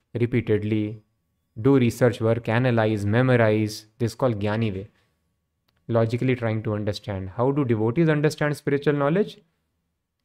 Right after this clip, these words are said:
Tene Brahma Hridaya Adi Kavaye. It is revealed in the heart. So spiritual knowledge is revealed in the heart. Thus Prabhupada writes. So we should read very, very carefully in one purport of Bhagavad Gita.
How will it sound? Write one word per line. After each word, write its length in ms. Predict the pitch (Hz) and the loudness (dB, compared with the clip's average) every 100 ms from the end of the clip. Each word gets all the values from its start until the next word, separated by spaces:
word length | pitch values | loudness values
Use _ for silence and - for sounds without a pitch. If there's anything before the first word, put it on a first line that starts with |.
| _ _ - | _ _ 0
Tene 400 | 139 160 135 117 | 4 4 2 0
Brahma 340 | 117 127 151 | 0 -2 -2
Hridaya 500 | 117 110 110 107 127 165 | -2 0 0 0 -2 -4
Adi 340 | 117 107 123 | -6 -4 -4
Kavaye. 580 | 123 98 101 104 98 113 _ - | -4 -4 -4 -4 -4 -8 _ -8
It 140 | 113 | -4
is 140 | 120 107 | -4 -4
revealed 320 | 104 117 113 | -2 -2 -2
in 120 | 101 | -6
the 100 | 123 | -6
heart. 380 | 104 101 92 - _ _ _ _ _ _ _ _ _ _ _ _ _ _ - | -6 -8 -8 -14 _ _ _ _ _ _ _ _ _ _ _ _ _ _ -10
So 120 | - | -10
spiritual 460 | - 127 143 160 | -4 -2 0 0
knowledge 340 | 139 117 113 123 | -2 -2 -4 -2
is 140 | 143 | -2
revealed 360 | 113 113 123 113 | -2 0 0 0
in 120 | 113 | -2
the 80 | 104 | -2
heart. 280 | 107 98 - - | -2 -4 -8 -6
Thus 160 | 117 | -6
Prabhupada 480 | - 110 110 117 107 | -2 -2 2 0 0
writes. 220 | 110 104 | -2 -2
So 80 | - | -2
we 80 | 120 | -4
should 200 | - 123 | -4 -2
read 160 | 139 107 | -2 0
very, 220 | 127 175 | 0 2
very 200 | 143 123 | 2 0
carefully 560 | 117 107 - 107 101 104 _ _ _ _ _ | -2 -4 -4 -6 -8 -14 _ _ _ _ _
in 280 | 113 110 101 - | -4 -4 -4 -10
one 240 | 117 117 113 | -2 0 2
purport 400 | 117 113 113 113 | 0 0 0 0
of 120 | 101 | -2
Bhagavad 360 | 104 98 104 | -4 -2 -2
Gita. 340 | 95 95 110 | -2 -6 -8